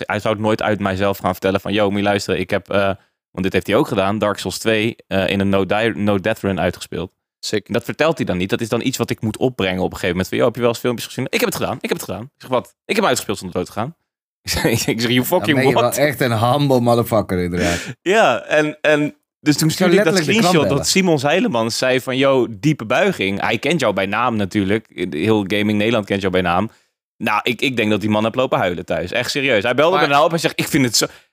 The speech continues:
Speaker 1: ik voel me zo, ik, "Dit is het nou waard geweest," zei hij.
Speaker 2: Maar dat is toch
Speaker 3: <laughs> Dit zijn
Speaker 2: ook
Speaker 3: die
Speaker 2: dat
Speaker 3: achthonderd uur bloed uit mijn nagels drukken. Helemaal waar.
Speaker 1: <laughs> Ja, dat is wel, want je krijgt die waardering niet. En er zijn ook heel weinig mensen die snappen wat je in een,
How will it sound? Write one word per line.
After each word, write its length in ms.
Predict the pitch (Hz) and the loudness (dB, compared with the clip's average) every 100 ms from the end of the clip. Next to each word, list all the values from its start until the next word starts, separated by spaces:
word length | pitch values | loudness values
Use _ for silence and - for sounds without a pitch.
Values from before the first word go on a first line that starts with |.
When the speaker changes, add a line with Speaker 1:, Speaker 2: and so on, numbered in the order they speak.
| - | -6
Speaker 1:
ik 140 | 175 | -4
voel 180 | - 147 | 0 2
me 120 | 131 | 4
zo, 120 | 110 139 | 4 2
ik, 220 | - 123 _ _ - - _ - - _ - - | 0 -10 _ _ -18 -18 _ -18 -18 _ -8 -2
"Dit 180 | 233 190 | 0 0
is 60 | |
het 100 | 190 | 0
nou 120 | 143 | 2
waard 180 | 101 82 | 2 0
geweest," 280 | - 87 - | -4 -6 -6
zei 160 | - 98 | -2 -2
hij. 100 | 127 | 2
Speaker 2:
Maar 120 | - | 2
dat 100 | 202 | 4
is 140 | 175 240 | 4 4
toch 100 | 175 | 2
Speaker 3:
<laughs> 80 | 226 | 2
Dit 100 | 202 | 2
zijn 100 | 160 | 2
Speaker 2:
ook 60 | |
Speaker 3:
die 160 | 156 - | 0 0
Speaker 2:
dat 140 | 139 | -2
Speaker 3:
achthonderd 560 | - 196 180 190 180 160 | 0 0 4 4 4 2
uur 360 | 170 175 - | 2 2 0
bloed 320 | 107 143 180 147 | 0 2 4 4
uit 140 | 139 | 2
mijn 120 | 135 | 2
nagels 460 | 135 131 127 120 - 113 104 | 2 2 0 -4 -6 -4 -2
drukken. 340 | 104 127 120 107 | 2 2 0 -4
Helemaal 460 | - - - 120 107 | -2 -2 0 0 0
waar. 160 | 71 67 | -2 -6
Speaker 1:
<laughs> 40 | _ _ | _ _
Ja, 200 | - 170 | 0 2
dat 120 | - 202 | 4 0
is 100 | 180 | 4
wel, 180 | 151 131 | 4 4
want 140 | 196 | 2
je 60 | 180 | 0
krijgt 320 | 202 233 - | 0 0 0
die 140 | 190 | -2
waardering 540 | 135 107 117 101 98 95 | -2 2 2 2 0 0
niet. 200 | 98 92 | 0 0
En 60 | |
er 60 | 127 | 0
zijn 120 | 180 | 0
ook 60 | 160 | 0
heel 180 | 165 175 | 0 2
weinig 240 | 160 139 | 0 0
mensen 320 | 131 147 131 | 2 0 0
die 140 | 123 120 | -2 -2
snappen 500 | - 117 143 - 110 | -2 0 0 2 2
wat 180 | 117 | 2
je 80 | 120 | 0
in 200 | - 131 | 2 4
een, 300 | 123 110 104 | 4 2 0